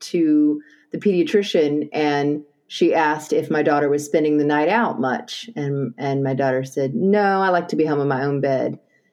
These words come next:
And she asked a few more questions and kinda got that there was some anxiety about being away from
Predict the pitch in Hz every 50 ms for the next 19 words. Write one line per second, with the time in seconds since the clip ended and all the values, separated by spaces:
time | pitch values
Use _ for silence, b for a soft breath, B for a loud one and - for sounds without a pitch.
0 | _ _ _ _ _ _ - 170 165 156 151 151 143 - - 170 156 147 147 -
1 | 151 139 180 175 165 165 160 156 - 208 214 - - 170 151 156 147 135 185 196
2 | 202 202 156 - 151 147 143 - - - 160 147 143 151 139 147 143 - 151 143
3 | 135 135 139 135 160 147 175 208 202 151 131 117 113 123 101 - 147 143 147 147
4 | 143 143 139 135 139 143 143 139 147 147 - - 147 135 131 131 131 131 131